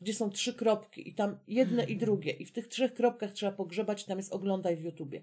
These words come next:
Wtedy pod spodem jest czat na żywo. W czacie na żywo można już uczestniczyć. Nawet jak ktoś nie wypisze, bo mamy tą skrzynkę życzeń. Czyli nawet jeżeli ktoś nie wypisze, y, sobie, y, tej, tej swojej intencji, a mają głęboko w sercu,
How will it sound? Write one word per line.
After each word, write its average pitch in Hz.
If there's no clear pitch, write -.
Wtedy 240
pod 226
spodem 208
jest 196
czat 202
na 185
żywo. 147
W -
czacie 208
na 180
żywo 170
można 165
już 160
uczestniczyć. -
Nawet 208
jak 214
ktoś -
nie 214
wypisze, 202
bo 175
mamy 185
tą 185
skrzynkę 196
życzeń. 156
Czyli 202
nawet 208
jeżeli 196
ktoś -
nie 202
wypisze, 202
y, 165
sobie, 170
y, 170
tej, 196
tej 196
swojej 202
intencji, 202
a 175
mają 185
głęboko 180
w -
sercu, 185